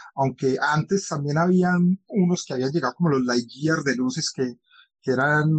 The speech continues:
los tenis como que, que todo el mundo quería cua-, eh, eh, en su ju-,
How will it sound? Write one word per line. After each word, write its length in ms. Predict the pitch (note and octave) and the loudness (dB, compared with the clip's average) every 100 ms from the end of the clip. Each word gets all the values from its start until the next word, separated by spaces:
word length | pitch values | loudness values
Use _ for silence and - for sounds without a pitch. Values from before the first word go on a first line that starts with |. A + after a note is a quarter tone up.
| D3+ D#3 E3 F#3 G3 F3 - D#3 F3 | 0 -2 -2 -6 -10 -10 -6 -4 0
los 280 | D3 C#3 - | 0 0 -2
tenis 300 | C3+ D3+ - | -2 -2 -2
como 180 | D#3 | -4
que, 280 | - C#3 B2+ - _ _ - | -2 -2 -2 -6 _ _ -4
que 100 | C3+ | -2
todo 140 | C3+ | 2
el 60 | D3 | 2
mundo 280 | E3 E3 D#3+ | 4 2 2
quería 320 | D3 B2+ C#3 - | 0 2 0 0
cua-, 180 | E3+ D#3 | -4 -4
eh, 140 | - | -4
eh, 160 | E3+ E3+ | -4 0
en 140 | D#3+ C#3 | 0 0
su 140 | D3+ | 0
ju-, 240 | C#3 D#3+ | 0 -2